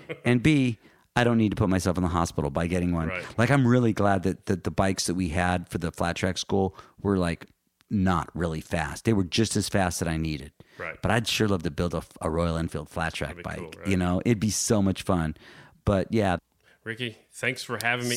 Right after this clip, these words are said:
Speaker 1: in your studio
Speaker 2: In
Speaker 1: here at the
Speaker 2: my
Speaker 1: Cat House
Speaker 2: studio,
Speaker 1: South Studios in
Speaker 2: which
Speaker 1: Race
Speaker 2: would,
Speaker 1: City, U S A.
Speaker 2: which would be the greatest sounding show if,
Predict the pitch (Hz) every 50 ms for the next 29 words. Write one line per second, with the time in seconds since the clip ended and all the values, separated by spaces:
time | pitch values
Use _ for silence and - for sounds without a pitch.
0 | 117 123 127 123 120 117 120 123 135 151 160 - - - 131 120 107 110 113 113
1 | 113 147 139 131 127 123 123 123 127 131 127 131 131 135 135 139 135 135 - -
2 | 135 135 127 123 120 110 101 98 131 123 127 123 123 117 117 104 104 104 135 151
3 | 175 185 185 170 - - - - 160 147 143 151 170 196 208 214 190 156 147 135
4 | 127 120 120 - - _ - 117 127 165 175 165 160 151 - 151 123 110 101 104
5 | 110 110 - - 135 151 165 151 - 175 165 143 180 170 170 170 143 - - 170
6 | 175 190 214 226 240 247 247 220 - - - 214 202 202 202 196 190 175 - -
7 | 180 185 175 175 170 156 - -